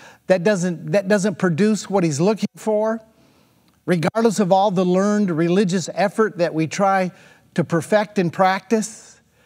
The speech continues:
didn't, didn't we go through all of that for years? We'd go and we'd hear something in church on Sunday morning that we needed to perfect in our life, and then we'd try to practice it.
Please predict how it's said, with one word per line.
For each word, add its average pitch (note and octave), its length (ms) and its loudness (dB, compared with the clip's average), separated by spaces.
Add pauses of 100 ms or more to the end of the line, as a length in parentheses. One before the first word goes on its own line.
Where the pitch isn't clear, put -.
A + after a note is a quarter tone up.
(300)
didn't, E3+ 280 -2
didn't F#3+ 240 2
we G3 100 2
go G3 200 0
through G3 200 0
all G3+ 220 2
of F3 60 0
that G3 240 0
for G3 80 -4
years? G3+ 500 -2 (300)
We'd E3+ 200 0
go F#3+ 140 2
and F#3+ 100 0
we'd D#3+ 120 0
hear F#3 160 2
something G3+ 440 -2
in E3 120 -2
church G3+ 320 -2
on F3 140 0
Sunday G3 260 -2
morning F#3+ 360 0
that D3+ 140 0
we F3 140 0
needed F3+ 340 -2
to D3 60 -8
perfect G3 480 -2
in F#3 80 -2
our F#3 100 0
life, F#3 220 0
and E3+ 80 -8
then E3 80 -2
we'd D#3+ 120 -2
try F3+ 160 4
to E3 60 -8
practice F#3+ 640 -2
it. B2 140 -8